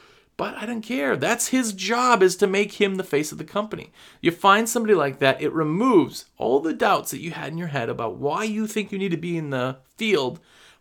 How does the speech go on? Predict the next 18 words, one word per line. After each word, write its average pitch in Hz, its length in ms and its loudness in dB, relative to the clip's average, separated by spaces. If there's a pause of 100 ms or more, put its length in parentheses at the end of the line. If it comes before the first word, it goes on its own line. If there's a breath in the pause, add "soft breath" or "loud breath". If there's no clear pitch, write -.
pulls 226 320 4
it 240 80 2
all 175 200 6
out, 127 320 2 (380 soft breath)
and 160 140 2
now 170 260 4
allows 156 460 2
you 175 60 -2
to 170 200 0
expand 147 540 -2
and 143 180 -8
get 143 180 -2
more 139 320 -4
work. 185 420 -2
Now, 147 80 -10
here's 202 240 -2
the 202 100 0
thing. 127 220 -10